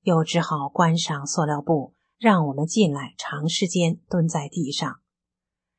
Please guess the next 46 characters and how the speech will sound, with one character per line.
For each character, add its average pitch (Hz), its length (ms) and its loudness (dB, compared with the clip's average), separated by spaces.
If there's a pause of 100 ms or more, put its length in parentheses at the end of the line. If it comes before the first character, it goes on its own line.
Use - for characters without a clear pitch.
(140)
时 - 220 0
间 165 200 4
长 147 300 -4
了， 156 300 -6 (400)
我 196 140 4
的 220 120 6
腿 147 560 0
脚 139 460 -2
开 - 240 -2
始 156 180 -4
麻 139 240 -8
木， 165 300 0 (600)
实 190 260 0
在 202 260 0
支 170 200 -6
撑 160 240 -2
不 151 160 0
住， 147 320 -2
快 - 240 -4
要 147 160 -4
倒 139 320 -4
下 147 300 -6
了。 139 220 -16 (580)
我 208 140 4
赶 185 300 4
紧 170 360 0
用 185 200 2
手 143 380 -2
撑 208 260 0
着 180 100 2
旁 147 300 -2
边 185 120 -2
的 180 80 0
铁 143 300 -6
架， 170 340 -4 (280)
要 220 260 4
求 135 380 -4
上 147 260 -2
厕 139 240 -2
所， 123 380 -4 (420)
才 147 300 -4
缓 131 320 0
了 131 160 -10
一 - 120 -4
口 - 220 -8
气。 - 400 -4